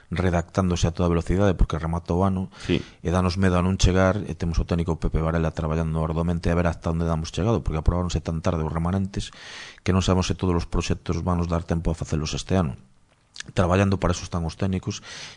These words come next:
Speaker 1: e encima deles, no mellor dos sentidos, os políticos tamén, pero quen fan os traballos son os técnicos, non?
Speaker 2: Ujú.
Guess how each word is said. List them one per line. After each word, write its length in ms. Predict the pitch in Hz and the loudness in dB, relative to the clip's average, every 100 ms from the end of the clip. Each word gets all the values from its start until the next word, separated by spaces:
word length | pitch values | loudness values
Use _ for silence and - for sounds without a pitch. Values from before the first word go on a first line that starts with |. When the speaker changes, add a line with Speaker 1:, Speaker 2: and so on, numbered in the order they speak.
| - | -2
Speaker 1:
e 80 | |
encima 320 | 90 - 98 92 | 4 8 8 8
deles, 320 | 98 90 76 | 6 4 2
no 160 | 78 | -2
mellor 160 | 78 82 | 0 0
dos 160 | 85 - | 0 0
sentidos, 400 | 82 92 85 - | 0 0 0 -2
os 80 | - | 0
políticos 420 | - 85 82 78 | 0 2 0 -4
tamén, 320 | - 82 80 | -2 -2 -2
pero 160 | - 64 | -2 -6
quen 240 | 78 78 71 | -6 -6 -4
fan 160 | 78 78 82 | -4 -2 -4
os 160 | - - - - - | -6 -14 -20 -20 -8
traballos 320 | - 82 85 | -2 0 2
son 160 | 92 95 | 2 2
os 80 | - | 0
técnicos, 400 | 92 71 - 73 | -2 -4 -6 -6
non? 80 | |
Speaker 2:
Ujú. 100 | 90 | -6